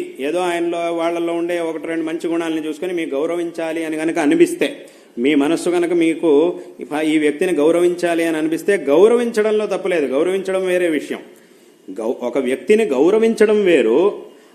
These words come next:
అదే వ్యక్తిని దేవుడితో సమానంగా పూజించడం వేరు. రెండిటికీ అజగజాంతర వ్యత్యాసం ఉంది, రెండిటికీ చాలా తేడా ఉంది. మాకు గౌరవించాలని ఏదో మంచి, గౌరవించడం ఎవరినైనా గౌరవిస్తాం.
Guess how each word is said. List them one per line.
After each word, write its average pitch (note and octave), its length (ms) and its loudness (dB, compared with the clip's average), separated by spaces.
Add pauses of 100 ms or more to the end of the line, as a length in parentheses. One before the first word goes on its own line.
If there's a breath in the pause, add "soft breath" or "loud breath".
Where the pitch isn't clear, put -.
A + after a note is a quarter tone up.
(100 loud breath)
అదే D#3 360 4
వ్యక్తిని A3 440 2
దేవుడితో G#3 560 4
సమానంగా F#3+ 480 0
పూజించడం F3 580 0
వేరు. C#3+ 220 2
రెండిటికీ G3 520 4
అజగజాంతర G3+ 760 6
వ్యత్యాసం D#3+ 480 0
ఉంది, G#2+ 200 -4 (1300)
రెండిటికీ F#3 440 6 (160)
చాలా F3 400 4
తేడా E3+ 300 4
ఉంది. A2 280 -4 (2000)
మాకు F#3+ 320 2
గౌరవించాలని A#3 760 4
ఏదో A3 160 2
మంచి, G#3 260 0 (180)
గౌరవించడం A#3 640 4
ఎవరినైనా B3+ 400 2
గౌరవిస్తాం. F3 520 2